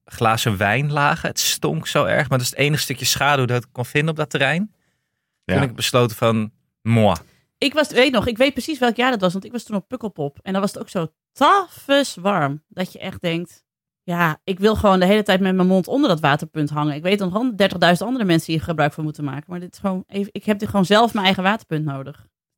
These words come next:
Speaker 1: Het
Speaker 2: Je
Speaker 1: was
Speaker 2: wilde
Speaker 1: zo
Speaker 2: gewoon een
Speaker 1: warm.
Speaker 2: capybara zijn op dat, eh, festival.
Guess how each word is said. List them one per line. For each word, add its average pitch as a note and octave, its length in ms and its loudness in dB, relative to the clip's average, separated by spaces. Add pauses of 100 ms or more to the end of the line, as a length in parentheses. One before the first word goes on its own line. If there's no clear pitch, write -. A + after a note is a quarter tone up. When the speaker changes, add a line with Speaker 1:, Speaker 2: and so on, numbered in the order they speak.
Speaker 1:
Het A#2 120 -6
Speaker 2:
Je - 60 -4
Speaker 1:
was G2+ 100 2
Speaker 2:
wilde A2+ 160 4
Speaker 1:
zo C3 60 4
Speaker 2:
gewoon C3 140 4
een A2+ 60 0
Speaker 1:
warm. A2+ 160 2
Speaker 2:
capybara B2+ 460 2
zijn G#2 280 0
op G#2 140 -10
dat, F#2 200 -4
eh, F#2+ 80 0
festival. F#2 640 -6